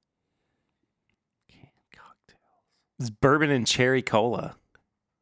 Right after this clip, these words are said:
Speaker 2: Oh my gosh, it's from Town Branch.
Speaker 1: <gasps> I saw those the other day at Liquor Barn.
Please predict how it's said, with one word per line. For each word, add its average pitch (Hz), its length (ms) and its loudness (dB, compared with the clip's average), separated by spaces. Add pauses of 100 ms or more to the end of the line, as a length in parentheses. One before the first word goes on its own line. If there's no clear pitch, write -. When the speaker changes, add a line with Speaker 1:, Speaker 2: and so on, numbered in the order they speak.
(520)
Speaker 2:
Oh 165 60 4
my 170 120 4
gosh, 151 260 4
it's 135 140 -2
from 151 260 2
Town 143 360 2
Branch. 123 560 0 (380)
Speaker 1:
<gasps> - 400 -20
I 165 760 -10
saw 160 500 -2
those 151 480 4
the 127 120 4
other 120 200 2
day 104 320 4
at 82 80 0
Liquor 143 240 -2
Barn. 90 420 -2